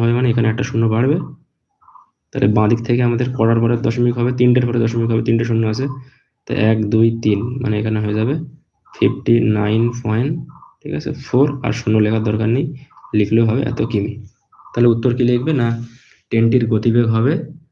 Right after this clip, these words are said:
ঘন্টায় ফিফটি নাইন পয়েন্ট ফোর কিমি। এরপর আমরা আর একটা অঙ্ক দেখছি, এটা আমাদের শেষ অঙ্ক আজকে, পরে অঙ্ক আবার আমরা করবো, ঠিক আছে? কি বলছে? না,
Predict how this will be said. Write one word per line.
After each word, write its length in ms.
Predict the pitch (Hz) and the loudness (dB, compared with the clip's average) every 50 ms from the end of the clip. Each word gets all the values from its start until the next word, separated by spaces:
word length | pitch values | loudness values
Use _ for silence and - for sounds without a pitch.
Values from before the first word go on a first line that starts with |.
| _ _ _ | _ _ _
ঘন্টায় 440 | 117 113 107 104 107 107 127 143 165 160 | -6 -4 -2 -2 -2 -2 -2 -2 -4 -2
ফিফটি 260 | 160 - 113 - 120 113 107 104 | -2 -2 -2 0 2 2 2 2
নাইন 160 | 104 104 101 101 104 | 0 0 -2 -2 -2
পয়েন্ট 240 | 113 120 147 180 214 - - - - - - _ _ _ _ - | 0 0 0 0 0 -2 -6 -12 -16 -20 -20 _ _ _ _ -8
ফোর 180 | - 123 143 - - - | -4 -4 -2 -2 -4 -4
কিমি। 220 | - 95 92 90 - - - - - - _ _ _ _ _ _ - - - 135 | -4 -4 -4 -4 -6 -8 -12 -14 -18 -20 _ _ _ _ _ _ -20 -4 -2 2
এরপর 160 | 123 131 127 127 123 | 2 4 4 4 4
আমরা 140 | 123 127 127 123 | 4 4 4 2
আর 80 | 123 117 117 | 2 0 0
একটা 140 | 113 123 - 117 | 0 -2 -2 0
অঙ্ক 120 | 113 113 113 110 110 | 0 2 2 2 0
দেখছি, 280 | 107 107 - - - 139 156 160 160 | 0 -2 -4 -6 -6 -4 -4 -4 -4
এটা 100 | 120 - 113 | -4 -2 -2
আমাদের 160 | 110 107 107 107 110 110 - - | 0 0 0 0 0 -2 -4 -4
শেষ 160 | - 117 110 117 110 | -4 -4 -2 0 0
অঙ্ক 160 | 107 107 107 - 113 | -2 -2 -2 -2 -2
আজকে, 220 | 107 104 113 123 147 160 156 - - - - - | -2 -2 -2 -2 -2 -4 -4 -6 -10 -12 -8 -4
পরে 160 | 107 107 104 110 113 113 - - - - - - - - - - _ _ _ _ - - - - - - | -2 -2 0 0 -2 -2 -2 -4 -4 -4 -4 -8 -10 -10 -12 -16 _ _ _ _ -16 -16 -16 -10 -6 -4
অঙ্ক 120 | 110 113 110 107 | -4 -2 0 0
আবার 120 | 107 107 107 | 0 0 0
আমরা 140 | 107 104 110 - - | 0 -2 -2 -2 -2
করবো, 180 | 110 117 117 - - - - - - | 0 0 2 2 2 2 0 -2 -4
ঠিক 100 | - 139 147 | -6 -6 -6
আছে? 100 | 143 143 - - - - _ _ _ _ _ _ - - - _ _ _ _ _ _ _ _ _ _ _ _ - | -8 -10 -14 -18 -20 -20 _ _ _ _ _ _ -20 -20 -20 _ _ _ _ _ _ _ _ _ _ _ _ 2
কি 80 | - 127 | 4 4
বলছে? 180 | 131 131 131 156 151 139 | 4 4 4 2 0 2
না, 80 | 127 | 2